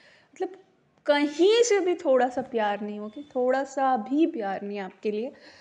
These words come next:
बिल्कुल भी नहीं। और कहीं से भी आपके लिए कोई सहूलियत नहीं,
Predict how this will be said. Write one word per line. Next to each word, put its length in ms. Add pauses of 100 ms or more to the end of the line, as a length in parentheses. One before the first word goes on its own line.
(240)
बिल्कुल 500
भी 160
नहीं। 380
और 320
कहीं 400
से 180
भी 140
आपके 420
लिए 240 (340)
कोई 140
सहूलियत 720
नहीं, 400